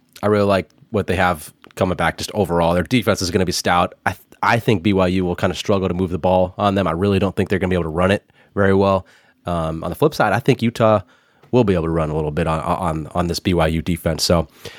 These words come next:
um, B Y U was actually outgained by fifty yards against Arizona, and Arizona is just not on Utah's level even close. So I think Utah's got a pretty distinct advantage here.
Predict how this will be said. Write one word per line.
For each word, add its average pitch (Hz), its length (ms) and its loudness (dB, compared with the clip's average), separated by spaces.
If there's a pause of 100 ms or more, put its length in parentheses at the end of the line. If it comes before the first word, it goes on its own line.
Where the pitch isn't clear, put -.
(180)
um, 85 380 -2
B 117 120 0
Y 131 140 2
U 117 80 2
was 110 100 2
actually 104 240 -2
outgained 92 680 -2
by 80 140 -2
fifty 92 280 -4
yards 85 580 -2 (520)
against 90 300 -4
Arizona, 85 600 0 (320)
and 90 80 -4
Arizona 90 340 2
is 78 60 -8
just - 200 -10
not 85 360 0 (420)
on 82 280 -2
Utah's 82 360 -2
level 82 240 -4
even 80 160 -10
close. 82 320 -2
So 80 280 -4 (460)
I 104 40 -2
think 95 140 0
Utah's 92 340 0
got 92 140 2
a 87 40 0
pretty 95 200 -2
distinct 90 340 -2
advantage 90 380 2
here. 90 260 2